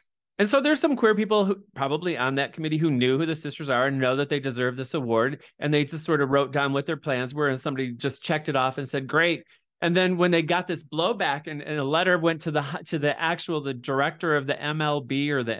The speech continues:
whatever, you know, the highest levels of the Giants saw this explosion of rhetoric and lies about the sisters,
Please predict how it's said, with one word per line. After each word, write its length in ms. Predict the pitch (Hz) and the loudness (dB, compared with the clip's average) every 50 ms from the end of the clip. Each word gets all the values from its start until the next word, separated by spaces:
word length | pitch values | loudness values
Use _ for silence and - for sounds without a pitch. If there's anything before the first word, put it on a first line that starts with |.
| 117 | -6
whatever, 440 | 123 131 123 131 135 127 139 131 127 - - - - _ - | -6 -4 -2 -2 0 0 0 -2 -2 -4 -12 -20 -14 _ 2
you 80 | 185 | 4
know, 100 | 190 202 | 4 4
the 180 | 202 190 220 196 | 4 4 2 2
highest 480 | 165 151 185 185 190 190 196 190 - 180 | 4 2 2 2 4 2 2 0 0 2
levels 480 | 170 165 185 226 226 247 208 180 147 | 2 4 4 4 2 2 2 2 0
of 80 | 147 139 | 0 -2
the 80 | 143 | -2
Giants 460 | 139 135 151 139 139 139 143 139 - _ _ _ _ _ | 0 0 0 0 0 0 -2 -4 -8 _ _ _ _ _
saw 300 | - - 202 185 180 180 | -6 0 0 2 2 2
this 280 | 180 170 160 151 156 - - _ | 2 2 0 0 -2 -8 -18 _
explosion 800 | - 160 151 - - - - 180 175 208 240 262 202 170 147 127 | -8 -8 -8 -8 -10 -2 0 2 4 4 4 4 2 0 -2 -2
of 180 | 120 120 117 120 139 _ _ _ _ | -2 -4 -6 -8 -14 _ _ _ _
rhetoric 560 | 139 131 156 190 220 196 151 131 123 127 - | -2 0 0 0 2 0 0 -2 -2 -6 -10
and 160 | 147 127 127 | -12 -8 -4
lies 380 | 135 156 180 170 135 135 131 127 | 0 0 0 0 0 -2 -4 -6
about 260 | 117 120 120 120 120 | -6 -6 -6 -6 -8
the 80 | 131 117 | -12 -10
sisters, 540 | - 185 202 202 - 156 143 139 135 - | -8 -8 -8 -4 -4 -2 -2 -2 -4 -8